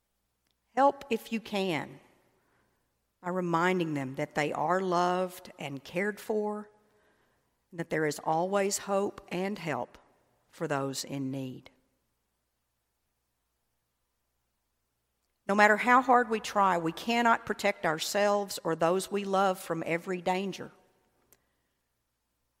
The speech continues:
Calamities are not God's doing.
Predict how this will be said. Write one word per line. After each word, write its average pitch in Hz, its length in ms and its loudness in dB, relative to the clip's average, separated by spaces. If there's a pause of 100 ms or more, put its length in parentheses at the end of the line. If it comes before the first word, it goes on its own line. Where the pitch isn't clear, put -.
(760)
Calamities 220 640 4
are 190 140 -2
not 220 460 -4
God's 208 420 -4
doing. 202 540 -2